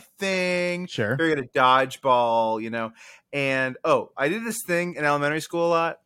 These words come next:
Speaker 1: You know how cartoon characters will look incredulous and they'll, like, raise an eyebrow, but it kinda makes them look like one of their eyes is half closed?
Speaker 2: Yeah.
Speaker 1: That's how you would draw a cartoon. When a human does that, it looks like you have a weird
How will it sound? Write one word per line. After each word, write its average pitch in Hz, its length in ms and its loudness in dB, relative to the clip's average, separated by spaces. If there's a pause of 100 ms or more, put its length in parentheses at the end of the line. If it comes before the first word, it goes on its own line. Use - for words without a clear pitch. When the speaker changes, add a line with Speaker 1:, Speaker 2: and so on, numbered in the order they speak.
(160)
Speaker 1:
You 165 120 -4
know 240 120 2
how 254 160 4 (160)
cartoon 170 420 2
characters 175 480 0
will 139 120 -2
look 143 180 -4
incredulous 135 720 -4
and 127 180 -8
they'll, 123 120 -2
like, 120 260 -2
raise 120 240 -2
an 123 80 -4
eyebrow, 135 480 2 (320)
but 131 100 -4
it 123 120 -4
kinda 139 260 0
makes 135 260 -4
them 123 160 -8
look 127 120 -6
like 117 160 -6
one 117 180 -4
of 131 80 -4
their 123 140 2
eyes 123 240 4
is 107 100 -16
half 120 280 0
closed? 131 580 -4 (180)
Speaker 2:
Yeah. 117 300 2 (440)
Speaker 1:
That's 247 140 4
how 330 140 4
you 226 140 2
would 175 140 4
draw 151 280 8
a 123 40 2
cartoon. 120 640 -2 (360)
When 165 160 2
a 160 40 0
human 214 600 -6
does 104 320 -6
that, 101 300 -6 (260)
it 135 140 -2
looks 156 280 2
like 135 140 -4
you 143 120 -4
have 127 180 -2
a 113 60 -2
weird 151 800 -4